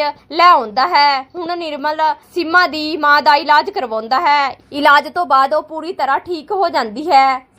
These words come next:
ਸੀਮਾ ਹੁਣ ਪਹਿਲਾਂ ਨਾਲੋਂ ਬਹੁਤ ਜ਼ਿਆਦਾ ਬਦਲ ਗਈ ਸੀ। ਜਦੋਂ ਸੀਮਾ ਇਹ ਦੇਖਦੀ ਹੈ ਕਿ ਨਿਰਮਲ ਨੇ ਤਾਂ ਮੇਰੀ ਮਾਂ ਦਾ ਇਲਾਜ ਵੀ ਕਰਵਾ ਦਿੱਤਾ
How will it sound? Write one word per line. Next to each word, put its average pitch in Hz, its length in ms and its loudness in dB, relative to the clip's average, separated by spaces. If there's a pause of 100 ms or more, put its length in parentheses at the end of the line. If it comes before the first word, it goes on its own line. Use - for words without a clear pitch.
(120)
ਸੀਮਾ 320 280 2
ਹੁਣ 320 240 -4
ਪਹਿਲਾਂ 302 340 0
ਨਾਲੋਂ 294 280 0
ਬਹੁਤ 320 260 -2
ਜ਼ਿਆਦਾ 277 280 0
ਬਦਲ 330 320 -2
ਗਈ 247 240 -4
ਸੀ। 285 360 -10
ਜਦੋਂ 240 320 -2
ਸੀਮਾ 294 420 -4
ਇਹ 311 160 0
ਦੇਖਦੀ 269 460 -2
ਹੈ 285 120 2
ਕਿ 294 160 -10
ਨਿਰਮਲ 285 460 -6
ਨੇ 285 320 -4 (140)
ਤਾਂ 339 140 2
ਮੇਰੀ 330 260 2
ਮਾਂ 302 240 2
ਦਾ 302 180 2
ਇਲਾਜ 330 380 2
ਵੀ 302 140 -12
ਕਰਵਾ 320 360 0
ਦਿੱਤਾ 269 580 -2